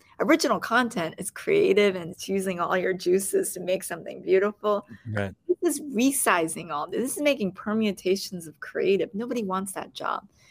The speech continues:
Speaker 1: And then somebody, you get yelled at because basically you made a mistake because you put a two ninety-nine versus a one ninety-nine or the disclosure was wrong. Nobody wants
Speaker 2: Mm-hmm.
Speaker 1: that job. Nobody wants.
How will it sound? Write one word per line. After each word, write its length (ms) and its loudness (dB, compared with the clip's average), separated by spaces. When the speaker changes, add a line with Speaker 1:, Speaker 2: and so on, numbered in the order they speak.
Speaker 1:
And 120 4
then 160 4
somebody, 280 0
you 100 0
get 200 4
yelled 300 4
at 220 2
because 280 0
basically 440 0
you 100 -6
made 160 0
a 40 -4
mistake 640 -2
because 360 4
you 80 2
put 200 2
a 60 4
two 200 -4
ninety-nine 680 0
versus 340 -2
a 60 2
one 220 0
ninety-nine 600 -2
or 180 2
the 120 -8
disclosure 680 4
was 280 -6
wrong. 380 -8
Nobody 220 0
wants 320 0
Speaker 2:
Mm-hmm. 80 -2
Speaker 1:
that 80 -6
job. 300 -2
Nobody 260 0
wants. 500 -6